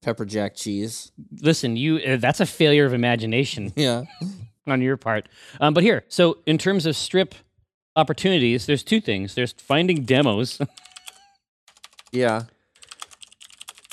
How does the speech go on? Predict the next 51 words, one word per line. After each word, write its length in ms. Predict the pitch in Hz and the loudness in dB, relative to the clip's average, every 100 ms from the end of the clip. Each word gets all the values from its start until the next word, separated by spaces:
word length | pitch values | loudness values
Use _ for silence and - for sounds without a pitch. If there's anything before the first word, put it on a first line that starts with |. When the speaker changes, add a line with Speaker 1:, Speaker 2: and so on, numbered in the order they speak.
| - - - - - | -20 -20 -20 -12 -2
Speaker 2:
on 160 | 131 | 0
P 180 | 123 139 | 2 4
S 180 | 143 135 | 4 4
N, 320 | 127 110 120 - _ _ | 0 0 -2 -10 _ _
which 160 | 147 | -4
is 120 | 147 127 | 0 0
like 140 | 143 | 2
the 80 | 147 | 2
Minotaur's 480 | 139 143 160 151 143 | 2 2 2 0 2
Maze. 360 | 113 113 - - _ - | 0 -2 -6 -18 _ -10
Speaker 1:
And 200 | 123 127 | -8 -4
not 220 | 127 127 | -2 -2
being 180 | 123 120 | -2 -2
able 220 | 120 113 | -2 -2
to 60 | 107 | -6
get 280 | 101 110 - | -6 -10 -6
the 280 | 98 95 117 - | -8 -8 -10 0
Speaker 2:
Not 160 | 156 165 | 2 4
being 120 | 170 | 4
able 160 | 165 | 4
to 60 | 147 | 2
get 120 | 156 | 2
the 80 | 160 | 2
Black 180 | 147 160 | 2 2
Lion, 180 | 170 156 | 2 4
or 240 | 226 233 | 6 6
n-, 100 | 190 202 | 4 0
it's, 160 | 202 | 0
it's, 180 | 170 180 | 0 -2
the 140 | 143 175 | -2 -2
comic 320 | - 247 208 | -2 -4 -2
strip 220 | - 175 | -4 -6
is 120 | 127 | -6
really 380 | 139 160 208 180 | -2 4 6 6
about, 420 | 139 123 120 120 - _ _ _ _ _ | 6 4 4 2 -6 _ _ _ _ _
it 80 | - | 0
isn't 160 | 202 220 | 0 0
so 120 | 214 | 0
much 180 | 185 180 | 2 2
about 200 | 160 139 | 2 2
not 140 | 147 | 2
being 80 | 143 | 0
able 80 | 139 | 0
to 40 | |
get 40 | 139 | 0
the 80 | |
Black 260 | 123 131 123 | 2 0 2
Lion, 300 | 151 156 127 | 2 2 2
it's 180 | 143 131 | -2 -2
about 260 | 156 165 151 | 2 2 2
having 560 | 147 180 202 160 147 | 4 4 4 0 -4